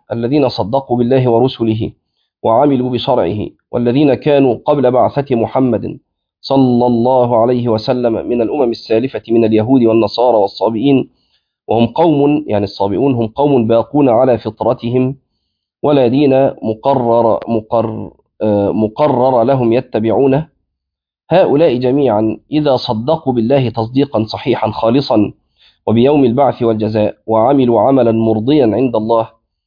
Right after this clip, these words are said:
فثوابهم ثابت لهم عند ربهم، ولا خوف عليهم فيما يستقبلونه من أمر الآخرة، ولا هم يحزنون على ما فاتهم من أمور الدنيا.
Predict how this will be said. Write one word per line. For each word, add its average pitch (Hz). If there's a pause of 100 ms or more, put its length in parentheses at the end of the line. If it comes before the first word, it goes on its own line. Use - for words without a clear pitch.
(360)
فثوابهم 151 (100)
ثابت 135
لهم 127
عند 120
ربهم، 104 (480)
ولا 117
خوف 139
عليهم 123
فيما 131
يستقبلونه 113
من 107
أمر 127
الآخرة، 131 (540)
ولا 120
هم 147
يحزنون 123
على 127
ما 120
فاتهم 113
من 117
أمور 131
الدنيا. 113